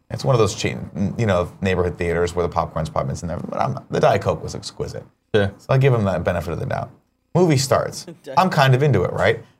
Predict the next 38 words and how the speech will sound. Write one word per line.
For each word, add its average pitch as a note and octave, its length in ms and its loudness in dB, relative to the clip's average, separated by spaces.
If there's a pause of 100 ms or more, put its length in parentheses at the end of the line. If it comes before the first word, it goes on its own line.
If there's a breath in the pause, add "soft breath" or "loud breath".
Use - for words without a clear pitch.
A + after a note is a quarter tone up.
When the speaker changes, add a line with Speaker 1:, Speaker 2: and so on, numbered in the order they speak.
(140)
Speaker 1:
Bryce G2+ 260 4
Dallas G2+ 280 2
Howard, E3 400 4 (580)
Lover. G#2+ 400 4 (120)
Speaker 2:
B G#2+ 120 2
D G#2+ 180 2
H. C3 260 -2 (240)
Speaker 1:
Chris - 160 2
Pratt. C3 440 2 (580)
Fantastic. D3 580 0
Speaker 2:
C A2+ 200 -2
P. C3 220 -4 (140)
Speaker 1:
Not C#3+ 240 6
enough E3+ 180 6
of C3 160 2
them D#3+ 200 6
in B2 60 4
the G2+ 60 2
movie, D#2+ 260 -2
though, - 360 -10
'cause A2 140 0
there's G#2+ 80 0
a A#2+ 40 2
lot D3+ 160 6
of B2 60 6
other C3 160 2
characters A2 420 2
floating - 240 0
around D2+ 120 -2
this D#2+ 120 -8
movie, E2+ 240 -2
and D#2+ 100 -4
you're F2 80 -2
like, E2+ 140 0
"What A#2 380 0 (180)
is G#2 360 -2 (100)
fucking F2+ 300 -4
happening?" E2 500 -6